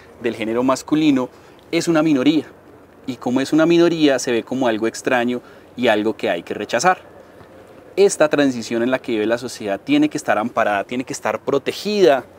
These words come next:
por unos derechos, por unas leyes. Desafortunadamente no existen leyes específicas que protejan este tipo de cosas y estamos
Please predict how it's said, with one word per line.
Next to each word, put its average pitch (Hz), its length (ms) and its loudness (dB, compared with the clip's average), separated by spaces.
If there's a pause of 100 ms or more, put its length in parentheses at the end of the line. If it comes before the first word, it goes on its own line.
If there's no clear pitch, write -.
(420)
por 120 140 2
unos 110 240 -2
derechos, 123 500 0 (240)
por 123 120 0
unas 120 200 0
leyes. 151 480 2
Desafortunadamente 120 1120 0
no 123 140 -2
existen 127 640 -4
leyes 107 280 -4
específicas 104 680 -8
que - 120 -8
protejan 95 380 -10
este 101 180 -12
tipo 107 320 -6
de 110 80 -2
cosas 117 400 -2 (480)
y 190 220 -2
estamos 131 460 0